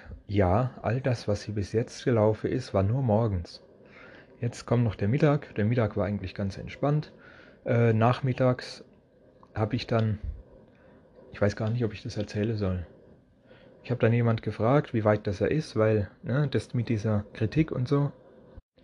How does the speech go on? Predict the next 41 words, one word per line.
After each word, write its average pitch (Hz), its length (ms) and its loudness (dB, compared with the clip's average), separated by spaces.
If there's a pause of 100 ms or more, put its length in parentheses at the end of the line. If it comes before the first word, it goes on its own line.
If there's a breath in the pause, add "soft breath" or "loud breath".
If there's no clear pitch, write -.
(340 loud breath)
wie 110 160 0
viel 113 220 2
schon 113 180 0
gemacht 110 380 2
ist, - 320 -4
dies 120 220 -4
heute 127 300 0
schon 113 200 -2
gemacht 123 340 0
ist - 160 -6
und 135 160 -4
so, 156 240 2 (1000 loud breath)
weil 123 160 -2
wir 120 80 2
ja 117 100 4
wissen, 123 260 -2
wie 120 60 2
langsam 117 460 2
die 117 100 -2
eine 117 160 0
Person 117 400 -2
ist. 139 260 -6 (380 loud breath)
Und 113 400 -2 (260)
dachte 113 300 -2
mir 113 120 2
erst 104 220 -2
so, 104 140 -6 (120)
„Oh 107 80 0
mein 101 200 2
Gott, 107 180 0
jetzt 98 180 -4
gibt's - 180 -6
wieder 104 140 2
Panik 113 380 0
oder 92 180 -2
Durchdreh 117 480 -2
oder 92 160 0
sonst 123 320 -4
was.“ 139 220 -4 (320 loud breath)
Aber 135 160 2
nein, 147 400 2